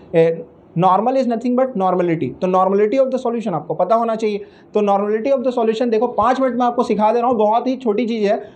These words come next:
ठीक है? देखिए, number of gram equivalent of solute, number of gram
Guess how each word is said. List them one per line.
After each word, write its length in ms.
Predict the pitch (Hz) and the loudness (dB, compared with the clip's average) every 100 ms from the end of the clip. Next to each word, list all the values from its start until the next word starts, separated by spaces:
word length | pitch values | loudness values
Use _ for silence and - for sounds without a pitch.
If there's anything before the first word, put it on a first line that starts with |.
| - | -6
ठीक 120 | 208 220 | 0 0
है? 80 | 208 - - | 0 -6 -4
देखिए, 360 | 202 220 196 - - - | 2 2 2 -2 -14 -2
number 420 | 202 226 240 277 285 | 0 0 2 2 2
of 180 | 285 262 208 | 0 -2 -2
gram 320 | 202 233 269 254 233 | 0 0 0 -2 -4
equivalent 680 | 226 247 254 247 240 247 247 | -4 -2 0 2 2 0 0
of 80 | 233 | 0
solute, 480 | - 214 202 214 170 - 156 | 0 0 2 2 2 -2 -4
number 400 | 185 208 220 254 262 202 202 | -2 -2 0 0 0 0 0
of 200 | 240 208 | 0 -2
gram 320 | 170 190 226 | -2 0 0